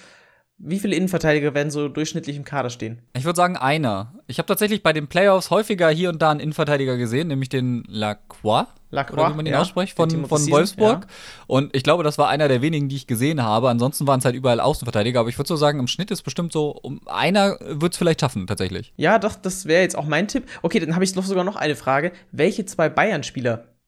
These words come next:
Speaker 1: werden in die Teams kommen? Weil bei Bayern gibt's ja gerade durch das Team of the Season wirklich, wirklich gute Karten.
Speaker 2: Aber ist denn jetzt schon geklärt, dass die dabei sein dürfen?
Speaker 1: Ah, ich
Speaker 2: Weil
Speaker 1: weiß
Speaker 2: bei
Speaker 1: es
Speaker 2: den
Speaker 1: nicht.
Speaker 2: Playoffs war's nämlich so, dass es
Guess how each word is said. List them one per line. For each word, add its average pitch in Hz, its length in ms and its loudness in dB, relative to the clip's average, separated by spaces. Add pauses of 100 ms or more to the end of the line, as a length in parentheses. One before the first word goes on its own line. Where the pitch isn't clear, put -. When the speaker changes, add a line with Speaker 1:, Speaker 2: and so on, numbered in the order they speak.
(100)
Speaker 1:
werden 135 380 0
in 143 420 -10
die 139 140 -14
Teams 147 300 -10
kommen? 117 220 -8
Weil 120 100 0
bei 131 120 -2
Bayern 180 280 2
gibt's 180 180 -6
ja 160 60 -2
gerade 156 180 0
durch - 160 -12
das 156 140 -10
Team 165 160 -6
of 143 60 -8
the 131 60 -6
Season 180 400 -2
wirklich, 214 480 -4
wirklich 214 380 -2
gute 180 220 -6
Karten. 139 360 -8 (220)
Speaker 2:
Aber 123 200 2
ist 147 120 2
denn 285 80 2
jetzt 226 160 2
schon 202 140 2
geklärt, 175 360 2
dass 185 120 0
die 170 80 -4
dabei 110 320 2
sein 175 180 2
dürfen? 277 340 -4 (200)
Speaker 1:
Ah, - 100 -16
ich 151 60 -6
Speaker 2:
Weil 156 220 4
Speaker 1:
weiß 196 100 -2
Speaker 2:
bei 151 80 4
Speaker 1:
es 147 60 4
Speaker 2:
den 156 100 0
Speaker 1:
nicht. - 240 -10
Speaker 2:
Playoffs 208 480 4
war's 190 200 4
nämlich 202 220 -2
so, 208 140 2
dass 185 220 -2
es - 200 -10